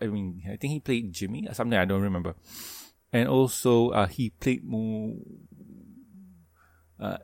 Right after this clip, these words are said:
he acted in Mulan as Ping. So he's been around. He's getting there. He's going big, and, um, he, seeing him do, um, his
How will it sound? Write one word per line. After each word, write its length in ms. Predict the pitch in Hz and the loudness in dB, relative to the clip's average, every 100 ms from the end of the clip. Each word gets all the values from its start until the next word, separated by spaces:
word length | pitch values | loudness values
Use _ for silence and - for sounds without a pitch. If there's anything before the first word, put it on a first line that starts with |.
| _ | _
he 320 | - 120 131 | -8 -6 -4
acted 380 | 131 135 - 160 | -4 -6 -4 -2
in 200 | 131 110 | 0 -2
Mulan 600 | 110 107 113 143 98 98 - | -2 0 2 2 0 -4 -6
as 960 | 104 101 95 95 95 95 - - - _ _ - | -4 -2 -2 -4 -6 -8 -10 -10 -12 _ _ 6
Ping. 400 | 170 90 82 85 _ _ _ _ _ _ _ _ _ _ - _ _ | 6 6 -4 -12 _ _ _ _ _ _ _ _ _ _ -20 _ _
So 420 | - 165 156 143 _ _ _ _ _ | 2 6 6 4 _ _ _ _ _
he's 280 | - 196 220 | 0 0 2
been 180 | 202 240 | 2 0
around. 320 | 220 202 196 160 | 2 2 0 2
He's 260 | 196 165 - 151 143 | 0 0 -8 -14 0
getting 320 | 185 175 180 | 0 2 2
there. 120 | 170 156 | 2 2
He's 240 | 147 127 | 0 -4
going 520 | 120 127 127 117 92 - | 2 4 4 0 -4 -8
big, 400 | - 104 90 - - _ _ _ _ _ - | 2 4 4 -4 -16 _ _ _ _ _ 2
and, 400 | 135 143 147 143 _ _ _ _ | 4 4 0 -8 _ _ _ _
um, 340 | - 64 131 - | -2 -2 -2 -8
he, 400 | - - - - - - _ - | -14 -12 -12 -12 -16 -20 _ -10
seeing 300 | - 175 190 | -2 4 4
him 220 | 175 165 | 4 2
do, 360 | 151 156 156 151 _ _ _ _ _ - | 4 4 2 -2 _ _ _ _ _ 0
um, 360 | 104 104 110 | 2 2 0
his 640 | 117 120 110 - - - | 2 4 4 0 -6 -8